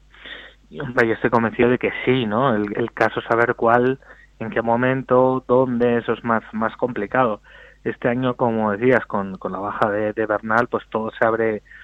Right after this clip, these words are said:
un poquito más. Eh, yo espero que en esa terna esté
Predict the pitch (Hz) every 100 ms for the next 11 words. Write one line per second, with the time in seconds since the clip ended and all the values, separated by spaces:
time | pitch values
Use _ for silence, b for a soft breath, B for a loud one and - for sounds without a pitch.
0 | B B - 147 127 120 120 107 117 143
1 | 120 110 - 107 113 110 120 117 113 110
2 | 120 - 127 123 117 120 - 120 120 117
3 | 113 110 - 117 113 107